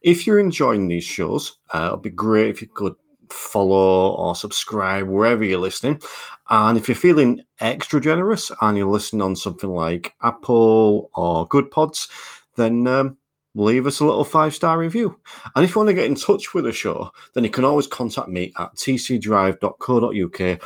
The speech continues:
or on any of our social media channels. You can find, um, T C Drive on Twitter and Facebook and Instagram,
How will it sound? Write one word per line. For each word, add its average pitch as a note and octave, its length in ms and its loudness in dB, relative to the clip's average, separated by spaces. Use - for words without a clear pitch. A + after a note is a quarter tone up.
or G2 160 2
on G#2+ 80 4
any B2 160 4
of A2+ 100 4
our A2 140 2
social G2+ 360 -2
media F2+ 300 -2
channels. F#2 420 -4
You - 60 -18
can F#2+ 80 -10
find, F#2+ 480 0
um, F2+ 300 2
T G#2 180 -6
C F#2+ 200 -6
Drive F2 440 0
on E2 160 -4
Twitter F#2+ 600 0
and E2 100 -8
Facebook G2 560 -2
and G2 140 -4
Instagram, G2 440 0